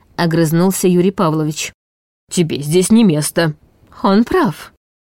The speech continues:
добавила слегка оправившаяся от шока Магда. «У тебя был шанс присоединиться к нам, но ты отказался.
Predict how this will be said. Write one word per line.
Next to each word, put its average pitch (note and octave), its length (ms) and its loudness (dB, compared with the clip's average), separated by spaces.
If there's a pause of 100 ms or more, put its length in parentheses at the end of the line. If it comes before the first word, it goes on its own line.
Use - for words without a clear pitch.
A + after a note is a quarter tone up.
(160)
добавила D#3+ 580 0
слегка F3+ 500 -2
оправившаяся G#3 800 -2
от F#3+ 60 -8
шока G3 300 -2
Магда. E3 420 0 (380)
«У D#3+ 100 -4
тебя G3+ 400 0
был D4+ 220 -2
шанс - 400 -4
присоединиться E3+ 720 0
к - 60 -8
нам, F3 220 0
но E3+ 80 0
ты E3+ 100 0
отказался. A#3 680 -4